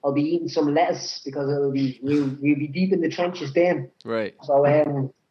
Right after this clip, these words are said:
Speaker 1: yeah, so, but I look forward to it. I'm going in with a few friends. It'll be the last kind of time before I fly out to Scotland, and, uh, uh,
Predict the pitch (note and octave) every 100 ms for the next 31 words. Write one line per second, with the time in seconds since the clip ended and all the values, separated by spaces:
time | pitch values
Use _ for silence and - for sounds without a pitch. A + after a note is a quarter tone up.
0 | _ D3 F#3+ F#3+ D3 C#3+ C#3+ F#3 G3+ G3+
1 | A3+ G#3 F#3 D#3 D3 C#3+ C3 E3 F#3 F#3
2 | F3+ E3 D#3 F3+ F3 F3 F3 F3 E3+ D#3+
3 | D#3 D#3 D#3+ D#3 F3 E3 E3+ D#3 - E3+
4 | E3 D3+ E3+ D3+ C#3+ E3+ E3+ D#3+ - E3
5 | E3+ E3+ E3 D#3 D3+ D3+ D3+ D3+ - _
6 | _ - D3+